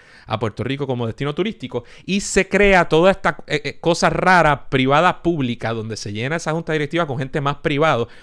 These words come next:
pero aún así es dinero público el que se utiliza, porque se parte de la premisa nuevamente de que esta corporación va a correr más efectivamente, eh, los asuntos, ¿verdad? Y va a promover a Puerto Rico mejor. Y se mete este tipo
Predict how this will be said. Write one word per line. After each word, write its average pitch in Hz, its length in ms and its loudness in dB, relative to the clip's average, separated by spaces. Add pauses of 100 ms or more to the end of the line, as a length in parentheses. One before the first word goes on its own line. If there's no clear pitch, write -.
pero 143 220 4
aún 143 200 4
así 226 300 0
es 156 80 0
dinero 202 400 0
público 220 460 2
el 127 100 0
que 135 80 -8
se 135 100 -10
utiliza, 131 400 -4
porque 113 280 -8
se 107 100 -8
parte 120 300 -4
de 135 80 2
la 143 100 0
premisa 135 320 -8
nuevamente 143 460 -6
de 113 80 -6
que 117 60 -10
esta 127 140 -12
corporación 131 520 -6 (340)
va 117 60 4
a 113 80 -2
correr 147 280 0
más 135 160 -2
efectivamente, 135 840 -4 (240)
eh, 110 160 -6
los 110 220 -4
asuntos, 131 500 -4
¿verdad? 123 380 -2
Y 139 260 -6
va 117 260 -4
a 120 80 -4
promover 120 400 -2
a 135 80 2
Puerto 131 220 -4
Rico 135 220 -8
mejor. 120 240 -6
Y 139 100 -8
se 131 140 -6
mete 175 180 -2
este - 180 -4
tipo 202 380 -4